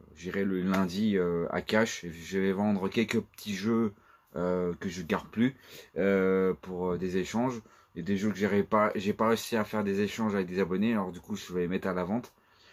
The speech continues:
Je suis pas très vendeur à la base, mais bon, exceptionnellement, ça me fait un petit billet, euh, pour des achats, pour prendre autre chose. Et puis voilà, donc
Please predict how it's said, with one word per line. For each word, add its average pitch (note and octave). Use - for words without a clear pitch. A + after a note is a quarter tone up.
Je -
suis -
pas C3+
très C#3
vendeur B2+
à B2+
la A2+
base, B2+
mais A2
bon, G2
exceptionnellement, A2
ça G#2+
me G2+
fait A2+
un A2+
petit G#2+
billet, B2
euh, G2+
pour F#2
des G2
achats, A#2
pour -
prendre G2+
autre F#2
chose. A2
Et E2+
puis -
voilà, F#2+
donc E2